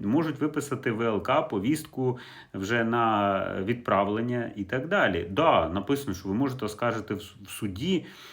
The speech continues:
рішення там, Т Ц К і так далі. Як ви це зробите, перебуваючи у військовій частині? І яким способом? Е, вті-, втікши з Т Ц К, так ви по-, попадаєте на кримінальне переслідування.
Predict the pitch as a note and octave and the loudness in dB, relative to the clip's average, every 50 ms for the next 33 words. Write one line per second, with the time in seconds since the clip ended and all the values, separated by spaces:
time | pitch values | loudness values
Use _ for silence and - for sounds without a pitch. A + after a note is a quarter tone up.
0 | - - - G2+ G2 G#2 C#3 D#3 D3+ - C3+ A2+ A2 G#2 F#2 - G2+ F#2+ F#2 F2+ | -18 -8 -2 0 2 2 2 2 2 0 0 0 0 0 0 0 0 0 0 -2
1 | F2 F2 F2 B2 A#2+ - - B2+ C3 - C#3+ C3 B2 B2+ B2 A2 G2 A#2+ A2 - | -4 -4 -4 -4 -4 -2 -4 -4 0 0 2 2 0 -2 -4 -4 -2 -2 -2 -2
2 | - - - G#2 C3 D3 C3+ - - - F#2+ - - G2 F2+ G2+ A2+ D#3 E3+ E3 | -2 -4 -4 0 2 2 2 0 0 -4 -6 -4 -4 -6 -4 -2 0 0 0 -2
3 | D#3 - A2 - - F#2+ F#2+ F2 F2+ F#2 A2+ B2+ C3 C3 B2+ - - G2 G2 F#2+ | -2 -4 -4 -4 -4 -2 -2 -2 -4 -2 -2 0 0 0 -2 -4 -4 -4 -4 -4
4 | - - - G#2+ G#2 G2+ G2+ - G2 - - - F2 D2 D2+ D#2+ E2+ F2+ F#2 F#2 | -6 -4 -4 -2 -2 -2 -4 -6 -8 -8 -8 -8 -6 -6 -6 -8 -8 -8 -6 -4
5 | G2 B2 B2 B2 - - - - G#2+ F#2 - - - - - - C3+ B2 F2+ - | -2 -2 -2 2 6 6 6 6 6 2 0 -4 -8 -6 0 2 2 2 2 0
6 | - - D#2+ D2 D2+ D#2 - - - - - - - - - - - - - _ | -4 -10 -12 -10 -10 -12 -12 -12 -14 -18 -20 -18 -18 -18 -18 -18 -20 -20 -16 _
7 | - G2+ F2+ F#2+ F#2 - - C#3+ D#3 C#3+ A#2+ B2 - - - G3 - - - - | -6 -4 -4 -4 -4 -6 -4 -2 0 0 0 -2 -2 0 0 0 2 0 0 2
8 | C#3 B2+ B2 A#2+ A#2 A2+ A2 G#2+ G2+ G2 F#2 F#2 F#2 G2 A2+ A#2+ A#2+ A#2 A2+ G#2+ | 4 4 6 6 4 4 4 4 2 0 -2 -4 -6 -4 -2 0 2 2 2 0
9 | G2+ - - B2+ B2 - D3 C#3+ - F#3 G3 F#3+ - - A#2+ B2+ B2 - C3 G2+ | 0 0 0 -2 0 0 0 0 2 2 2 2 0 -2 -2 -4 -2 -2 -2 -4
10 | G2 - - - - A2 - A#2 G#2+ B2+ C3 C3 C3 C3 A2+ G#2 - A2+ G2+ G2+ | -4 -8 -12 -10 -8 -6 -2 0 2 2 2 2 2 0 0 0 0 -2 0 0
11 | G#2 A2 A#2 A2+ A2 G2 - G#2 G2+ F#2 - - - - - F2+ F2+ - | 2 2 2 2 0 0 -2 -2 -2 -2 -4 -8 -12 -12 -12 -12 -14 -14